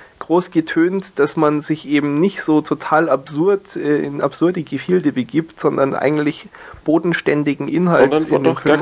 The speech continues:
Speaker 2: Gargamel in der Stadt erwischt
Speaker 1: Und
Speaker 2: oder
Speaker 1: dann
Speaker 2: sowas.
Speaker 1: wird, äh, irgendwie die Schlümpfe im Central Park. Hallo? <laughs> Was? Also total bescheuert. Äh, und, und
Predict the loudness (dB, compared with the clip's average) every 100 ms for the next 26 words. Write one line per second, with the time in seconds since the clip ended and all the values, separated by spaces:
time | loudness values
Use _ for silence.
0 | 6 6 4 2 0 -2 -2 0 0 0
1 | 0 2 4 4 4 2 0 -4 -2 2
2 | 2 2 0 0 0 -2 0 0 2 0
3 | 0 0 0 2 0 0 0 -2 -6 -6
4 | -2 0 2 0 4 2 4 4 4 4
5 | 4 2 4 4 4 4 0 -2 -2 -2
6 | 0 0 -2 -6 -6 0 2 2 0 -2
7 | -4 -6 -6 -4 0 2 2 0 -6 -20
8 | _ 0 0 0 0 0 0